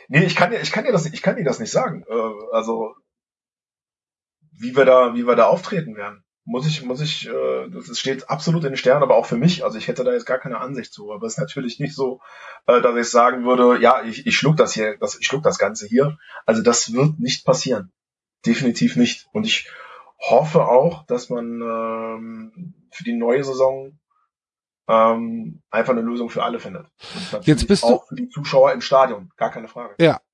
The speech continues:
Speaker 2: jetzt bist, jetzt bist du ja neben deiner Funktion als, äh, Capo auch, wie gesagt, du bist in der, in der Südkurve e V, im, äh, Südkurven-Dachverband, ähm,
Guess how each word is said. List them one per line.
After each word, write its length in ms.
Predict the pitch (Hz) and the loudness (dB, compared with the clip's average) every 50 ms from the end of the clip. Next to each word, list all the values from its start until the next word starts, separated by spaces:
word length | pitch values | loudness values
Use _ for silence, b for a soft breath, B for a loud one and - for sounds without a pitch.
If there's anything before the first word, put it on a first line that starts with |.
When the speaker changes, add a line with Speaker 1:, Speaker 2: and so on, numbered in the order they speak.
| B B B B B B B | B B B B B B B
Speaker 2:
jetzt 280 | - 151 156 - - | 2 2 4 4 4
bist, 280 | - 214 214 - - - | 2 2 0 0 -2 -6
jetzt 300 | 147 147 160 160 - - | -2 0 0 0 0 -2
bist 180 | 214 214 - - | -4 -4 -2 -4
du 60 | 233 | -4
ja 340 | 208 185 170 160 156 143 - - _ _ _ | -2 0 0 0 -2 -2 -6 -12 _ _ _
neben 680 | 123 139 151 156 165 180 175 185 180 170 165 156 - _ _ | -6 -2 2 4 4 4 4 2 -4 -8 -10 -12 -16 _ _
deiner 320 | - 147 147 143 143 143 135 | 4 4 6 6 6 4 2
Funktion 680 | - - - 135 135 - - - 160 165 170 165 - | 0 -2 -6 -8 -8 -6 0 0 0 0 0 -2 -4
als, 460 | - 127 123 127 - - - - - _ _ | -2 -2 -2 0 -2 -4 -8 -8 -12 _ _
äh, 320 | - 123 117 110 107 107 | -6 -4 -4 -4 -6 -10
Capo 480 | - - 190 202 - 214 208 196 170 - | 0 0 0 2 2 2 0 0 0 -2
auch, 380 | - 143 160 170 165 - - _ - - - | 0 0 0 0 0 -4 -12 _ -20 -18 -10
wie 160 | 131 139 156 | -6 -4 -2
gesagt, 540 | 139 143 123 143 139 147 151 - - - - | -2 0 2 4 4 4 2 0 -6 -16 -18
du 140 | 120 123 131 | -12 -12 -8
bist 180 | 127 147 - - | -4 -4 -4 -4
in 120 | 135 120 | -4 0
der, 220 | 135 127 120 110 90 | 0 0 0 0 -2
in 100 | 123 117 | -4 -4
der 120 | 120 117 | -2 -2
Südkurve 480 | 110 165 208 - - - 226 202 175 180 | 0 -2 -4 -4 -2 -2 0 2 2 2
e 100 | 156 165 | 0 0
V, 420 | - - 185 165 165 170 175 175 - - | 2 4 4 6 6 4 4 2 0 -4
im, 340 | 135 127 131 131 120 117 - | -6 -4 -4 -4 -6 -8 -8
äh, 300 | - 120 113 110 110 104 | -6 -6 -4 -4 -6 -8
Südkurven-Dachverband, 1160 | 95 117 117 151 - - - 143 117 113 120 - 139 - - - 180 147 160 165 175 208 - _ B B B B B B B B B B B B B B | -8 -4 -2 -2 -2 0 0 0 0 0 0 0 0 0 2 0 2 4 4 2 2 0 -4 _ B B B B B B B B B B B B B B
ähm, 640 | - 113 143 143 143 147 139 143 147 147 147 - - | 0 4 6 6 6 6 4 2 -2 -4 -6 -8 -12